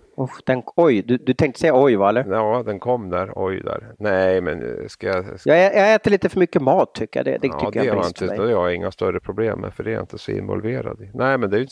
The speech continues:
Speaker 2: din styrka och din brist är väl din, ungefär detsamma kanske, att du är lite påslagen.
Speaker 1: Mm.
Speaker 2: Det är ju
Speaker 1: Jag
Speaker 2: en
Speaker 1: ger mig inte. Jag är som den där myggan den där augustikvällen där.
Speaker 2: Ja, lite så. Och det är ju väldigt bra i vissa lägen, och i andra lägen kan man ju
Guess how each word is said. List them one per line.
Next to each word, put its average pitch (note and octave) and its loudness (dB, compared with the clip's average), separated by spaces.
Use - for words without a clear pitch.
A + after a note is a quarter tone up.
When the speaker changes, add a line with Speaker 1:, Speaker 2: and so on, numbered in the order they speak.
Speaker 2:
din B2+ 0
styrka C3 -2
och C#3+ -2
din B2 -6
brist B2 -10
är G#2+ -4
väl G#2+ -10
din, A2 -12
ungefär G2+ -2
detsamma B2 -2
kanske, - -10
att - -10
du - -6
är F#2 -2
lite - -10
påslagen. A2 0
Speaker 1:
Mm. G#2 -2
Speaker 2:
Det A2+ -2
är A2 0
ju A#2 2
Speaker 1:
Jag A#2 4
Speaker 2:
en B2 4
Speaker 1:
ger C#3 4
mig B2 0
inte. G#2+ -2
Jag C3+ 4
är D3 6
som - -4
den C3+ 4
där C3 4
myggan C3+ 2
den A#2 0
där A2+ 2
augustikvällen A2+ 0
där. - -4
Speaker 2:
Ja, D3 4
lite D3 -2
så. F#2+ 0
Och A2+ -10
det A#2+ -2
är A#2+ 0
ju G#2+ 0
väldigt G2+ -4
bra F#2 0
i - -2
vissa F2+ -6
lägen, F2+ -4
och F#2+ -8
i F#2+ -6
andra G2+ -4
lägen F2 -4
kan F2+ -6
man F2+ -4
ju F2 -2